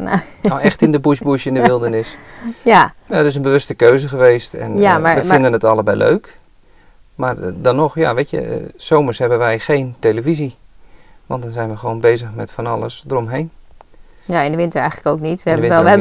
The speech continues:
Speaker 2: niet.
Speaker 1: wel een televisie trouwens hoor, niet om, eh,
Speaker 2: <laughs>
Speaker 1: onduidelijk. <laughs> We hebben gewoon een televisie, alleen zij, hebben we daar eigenlijk nooit een, eh, een T V-abonnement bij gehad. Dus we
Speaker 2: Nee.
Speaker 1: kiezen heel bewust van, eh, op welke momenten kijk je dan wat. Nou, op het moment is dat natuurlijk wel voetbal. Die jongens, eh,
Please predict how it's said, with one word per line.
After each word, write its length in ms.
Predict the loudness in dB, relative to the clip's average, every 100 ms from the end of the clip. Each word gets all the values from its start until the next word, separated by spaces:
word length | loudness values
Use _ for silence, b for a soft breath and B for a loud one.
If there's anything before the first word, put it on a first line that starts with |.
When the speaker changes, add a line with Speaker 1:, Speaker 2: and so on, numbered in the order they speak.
| 6
Speaker 2:
niet. 100 | 4 4
Speaker 1:
wel 100 | 2
een 60 |
televisie 240 | 2 -2 -2
trouwens 320 | 0 0 0
hoor, 120 | 0
niet 200 | 0 -4
om, 160 | -4 -2
eh, 180 | -4 -2
Speaker 2:
<laughs> 60 | 0
Speaker 1:
onduidelijk. 440 | 2 0 -2 -4 -2
<laughs> 140 | -2
We 600 | -6 -12 -16 -20 0 4
hebben 80 | 6
gewoon 120 | 6
een 180 | 6 4
televisie, 440 | 4 0 0 2
alleen 340 | 2 2 0 -2
zij, 200 | -2 -2
hebben 200 | -2 -2
we 80 |
daar 140 | 0 0
eigenlijk 240 | -2 -4 -4
nooit 180 | -2 -4
een, 180 | -4
eh, 200 | -6 -6
een 100 | -8
T 80 | -8 -4
V-abonnement 600 | -2 -2 -2 -2 -2 -2
bij 160 | -6 -6
gehad. 280 | -6 -6 -8
Dus 140 | -8
we 60 | -4
Speaker 2:
Nee. 100 | -4
Speaker 1:
kiezen 200 | -2 0
heel 100 | 0
bewust 360 | 0 -2 -4
van, 220 | -10 -10 -8
eh, 80 | -10 -12 b b b b b b b
op 60 | 2
welke 220 | 4 4
momenten 300 | 0 0 0
kijk 220 | 0 0
je 60 | -2
dan 120 | -4
wat. 280 | -2 -4 -10 -20 -20 -20 -20 -20 _ 0
Nou, 280 | 2 2
op 80 | 2
het 100 | 2
moment 260 | 2 0 -2
is 60 |
dat 160 | -6 -6
natuurlijk 300 | -8 -8 -6
wel 220 | -4 -4
voetbal. 420 | -4 -6 -4 -4
Die 100 | -2
jongens, 360 | -4 -4 -6
eh, 80 | -8